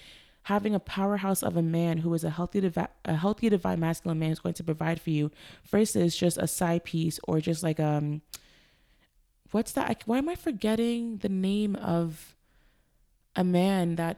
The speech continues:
you have sex with that's, like, a friends with benefits? Um, that is so weird that I'm forgetting that name.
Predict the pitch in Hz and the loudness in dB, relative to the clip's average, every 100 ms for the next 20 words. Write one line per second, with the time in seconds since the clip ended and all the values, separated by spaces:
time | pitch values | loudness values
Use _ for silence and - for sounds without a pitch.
0 | - 175 175 175 170 180 - 170 165 160 | -8 -8 -6 -6 -8 -12 -10 -8 -6 -8
1 | - - - - 180 175 156 160 165 - | -8 -12 -14 -10 -8 -6 -8 -8 -10 -10
2 | 214 - - - 165 160 160 165 165 _ | -10 -12 -16 -8 -6 -4 -6 -10 -14 _
3 | _ _ _ _ - - _ _ _ 214 | _ _ _ _ -18 -18 _ _ _ -4
4 | 208 240 - 202 190 180 175 175 175 175 | -2 -2 -2 -2 0 0 0 2 0 2
5 | 156 151 160 135 | 0 2 0 -2